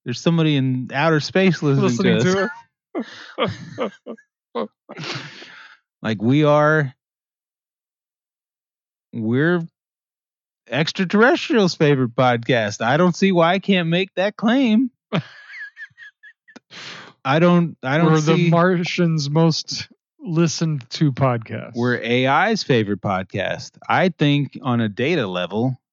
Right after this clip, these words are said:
Speaker 1: we provide a pretty concrete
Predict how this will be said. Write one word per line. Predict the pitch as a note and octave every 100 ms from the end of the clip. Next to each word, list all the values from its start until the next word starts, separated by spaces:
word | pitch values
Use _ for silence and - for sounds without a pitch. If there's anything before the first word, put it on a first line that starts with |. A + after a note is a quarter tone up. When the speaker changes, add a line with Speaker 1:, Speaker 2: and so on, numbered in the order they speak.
| _
Speaker 1:
we | G#2 A2 A2 A2+ A#2+
provide | C3 A#2 A2 A#2 A#2 A2+
a | A2
pretty | G2 - D3+ C#3+ C#3
concrete | B2+ - C#3 C3+ C3 - C#3 C3+ C3 -